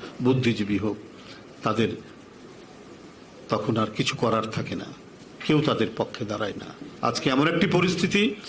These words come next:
যে পরিস্থিতিতে আমাদেরকে সবাই মিলে একসাথে ঝাঁপিয়ে না পড়লে বেঁচে থাকা খুব দায়ী হয়ে যাবে।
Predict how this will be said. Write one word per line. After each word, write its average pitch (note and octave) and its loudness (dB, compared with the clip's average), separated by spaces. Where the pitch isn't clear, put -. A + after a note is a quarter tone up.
যে B2+ 4
পরিস্থিতিতে D3+ 4
আমাদেরকে C3 4
সবাই D3 2
মিলে D3 6
একসাথে C3+ 2
ঝাঁপিয়ে B2 2
না A#2 4
পড়লে A#2+ 4
বেঁচে C#3 4
থাকা E3 4
খুব D3+ 4
দায়ী A#2+ 4
হয়ে A2+ 4
যাবে। - -4